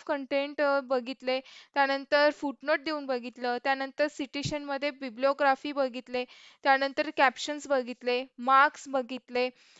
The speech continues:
ओके, आणि त्यानंतर मार्क सिटेशन बघितलं. अशा पद्धतीने आपण रेफरन्सेस टॅब इथे कम्प्लीट केलेला आहे. I hope तुम्हाला आजची माझी व्हिडिओ व्यवस्थित कळली असेल, तर लाईक करा, सबस्क्राईब करा आणि जास्तीत जास्त शेअर करा.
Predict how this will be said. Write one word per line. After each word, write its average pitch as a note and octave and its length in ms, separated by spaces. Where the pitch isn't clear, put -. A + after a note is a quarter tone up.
ओके, C#4 280
आणि C4+ 240
त्यानंतर C4+ 300
मार्क C#4 300
सिटेशन C4 480
बघितलं. G3 420
अशा B3+ 220
पद्धतीने C#4+ 540
आपण C#4+ 300
रेफरन्सेस C4 640
टॅब B3+ 240
इथे C4+ 180
कम्प्लीट B3 480
केलेला A3+ 460
आहे. A#3 280
I C4 100
hope D4 420
तुम्हाला D#4 260
आजची C#4+ 220
माझी C4+ 240
व्हिडिओ C4+ 240
व्यवस्थित B3 520
कळली A#3+ 360
असेल, C4 300
तर B3+ 80
लाईक B3 400
करा, C#4 320
सबस्क्राईब C4 680
करा C4+ 220
आणि A#3+ 280
जास्तीत B3 420
जास्त B3+ 300
शेअर B3+ 380
करा. A#3+ 300